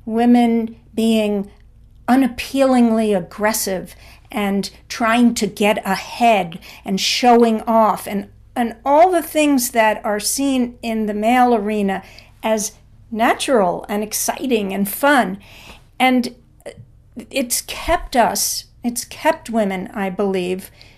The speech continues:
from flaunting our, our excellence, our brilliance,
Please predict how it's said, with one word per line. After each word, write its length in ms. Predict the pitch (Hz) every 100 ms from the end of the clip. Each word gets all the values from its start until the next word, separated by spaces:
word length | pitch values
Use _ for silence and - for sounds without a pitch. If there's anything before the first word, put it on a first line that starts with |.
| _
from 680 | - - 254 285 330 254 - - - -
flaunting 960 | - - 254 240 240 240 226 208 196 185 - _ -
our, 580 | 208 202 190 185 175 - _ _ _
our 360 | 190 185 185 -
excellence, 840 | 214 208 - 202 185 160 - - - - _
our 140 | 208
brilliance, 960 | 180 - 226 226 220 202 175 185 -